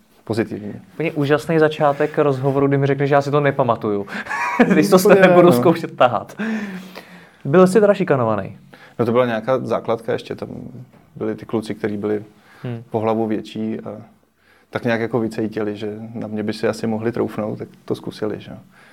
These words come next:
Speaker 2: A co zkusili?
Speaker 1: To, to už si přesně jako nepamatuju.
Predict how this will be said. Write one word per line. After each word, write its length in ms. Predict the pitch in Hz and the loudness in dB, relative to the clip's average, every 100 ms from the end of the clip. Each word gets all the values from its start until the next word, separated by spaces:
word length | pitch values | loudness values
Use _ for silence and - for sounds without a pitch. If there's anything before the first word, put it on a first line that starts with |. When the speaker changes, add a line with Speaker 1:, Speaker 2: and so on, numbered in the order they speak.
| - - | -16 -10
Speaker 2:
A 80 | 123 | -6
co 140 | 131 | -6
zkusili? 360 | - 117 113 113 110 _ _ _ _ _ | -8 -12 -12 -16 -16 _ _ _ _ _
Speaker 1:
To, 180 | - 104 | -4 -2
to 140 | - | -2
už 80 | 127 | -2
si 60 | 160 | -2
přesně 420 | 156 - 139 151 | -4 -4 -2 -2
jako 140 | 147 | 0
nepamatuju. 480 | 147 127 127 107 101 | 0 0 -2 -4 -8